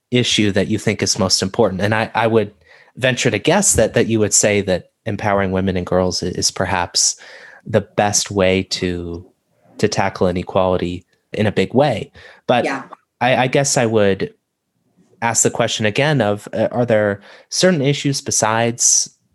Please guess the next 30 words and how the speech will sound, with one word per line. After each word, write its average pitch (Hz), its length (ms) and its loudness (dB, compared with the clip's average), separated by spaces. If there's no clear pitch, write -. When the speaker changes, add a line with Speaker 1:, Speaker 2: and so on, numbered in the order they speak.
Speaker 1:
women 113 340 0
and 104 100 -4
girl 98 480 -2
empowerment 98 580 -2
that 104 180 0
you 107 240 -2
think 131 500 -2
are 104 460 0
really 127 340 4
central 113 680 0
to - 120 -6
taking 107 380 0
a 95 60 2
big 98 200 0
chunk 98 320 -4
out 95 220 0
of 95 100 -6
the - 100 -4
inequality 90 520 -4
challenge? - 760 -6
Speaker 2:
Yeah, 180 520 2
it's - 160 -10
a 196 60 -4
really 202 240 0
good 147 300 -2
question. 139 800 -4
I 175 160 2
mean, 175 300 6
this 240 360 0
is, 165 880 2